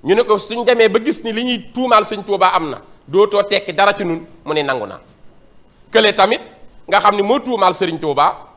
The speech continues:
moom it di def ay yitte pour tubaab bi gëm li mu wax. Ca la Buur Siin nag nëbbutoo,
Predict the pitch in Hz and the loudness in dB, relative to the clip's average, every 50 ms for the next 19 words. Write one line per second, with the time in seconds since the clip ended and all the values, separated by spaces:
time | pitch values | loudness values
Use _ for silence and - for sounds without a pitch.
0 | _ _ _ _ - 170 190 190 196 202 170 196 185 202 196 - 202 208 196 208 | _ _ _ _ 0 2 4 4 4 2 -4 -4 -4 -4 0 0 0 0 0 0
1 | 214 - 202 202 - - - - - _ - 190 190 190 220 196 202 196 170 143 | -4 -2 0 -2 -2 -2 -6 -16 -20 _ -8 -8 -6 -2 2 4 4 4 4 2
2 | 180 170 139 247 247 214 185 170 165 139 110 98 - - - _ _ _ _ _ | -6 -8 -4 -4 -4 -4 -4 -4 -2 -2 -2 -4 -4 -10 -20 _ _ _ _ _
3 | _ _ _ _ - 208 208 226 220 180 185 220 214 202 - 202 190 180 190 208 | _ _ _ _ -4 0 2 4 2 2 0 -6 -6 -6 -6 -8 -6 -4 -4 -4
4 | 202 - - - - _ _ _ - - - _ _ - 131 175 226 233 - 214 | -6 -8 -20 -20 -20 _ _ _ -20 -20 -20 _ _ -6 0 2 2 2 0 -2
5 | - 196 180 180 208 | -2 -2 0 0 -2